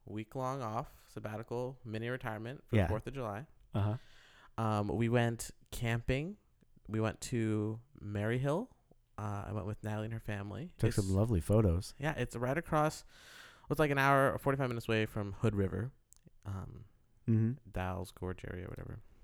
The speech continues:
Speaker 2: You know, Maryhill.
Speaker 1: Nope,
Speaker 2: The
Speaker 1: you
Speaker 2: wife
Speaker 1: can't. I already know the story about that. Wait, that's actually
Speaker 2: The wife of Sam Hill.
Speaker 1: Nope, that was close, but no.
Speaker 2: For sure.
Speaker 1: <laughs>
Speaker 2: Samuel Hill.
Speaker 1: Um, yeah, so we
Speaker 2: As
Speaker 1: went
Speaker 2: in,
Speaker 1: there.
Speaker 2: what in Sam
Speaker 1: We
Speaker 2: Hill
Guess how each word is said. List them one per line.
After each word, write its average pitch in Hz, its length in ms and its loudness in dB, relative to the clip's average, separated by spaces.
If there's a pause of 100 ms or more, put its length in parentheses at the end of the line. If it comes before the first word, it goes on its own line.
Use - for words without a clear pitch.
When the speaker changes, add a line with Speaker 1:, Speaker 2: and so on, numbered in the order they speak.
Speaker 2:
You 127 140 12
know, 101 320 10 (840)
Maryhill. 107 560 6 (800)
Speaker 1:
Nope, 135 200 6
Speaker 2:
The 107 300 8
Speaker 1:
you 98 100 4
Speaker 2:
wife 120 280 10
Speaker 1:
can't. - 40 0
I 117 120 8
already 123 200 8
know 127 120 4
the 120 80 2
story 120 240 4
about 117 160 4
that. - 120 -6
Wait, 190 220 0
that's - 220 -2
actually 160 260 -6
Speaker 2:
The 98 100 2
wife 104 300 6
of 110 120 0
Sam 135 360 6
Hill. 80 380 2
Speaker 1:
Nope, 104 240 0 (180)
that 95 80 -6
was 85 100 -6
close, 123 320 0
but - 200 -10
no. - 80 -8 (380)
Speaker 2:
For 143 100 10
sure. 127 340 8 (220)
Speaker 1:
<laughs> - 200 -12
Speaker 2:
Samuel 160 540 12
Hill. 156 300 10 (640)
Speaker 1:
Um, 139 300 4
yeah, 175 120 10
so 160 140 4
we 170 60 12
Speaker 2:
As 135 120 10
Speaker 1:
went 147 120 12
Speaker 2:
in, 165 40 12
Speaker 1:
there. 165 140 12
Speaker 2:
what 156 200 12
in 135 200 10
Sam 147 420 10
Speaker 1:
We 143 60 8
Speaker 2:
Hill 123 420 12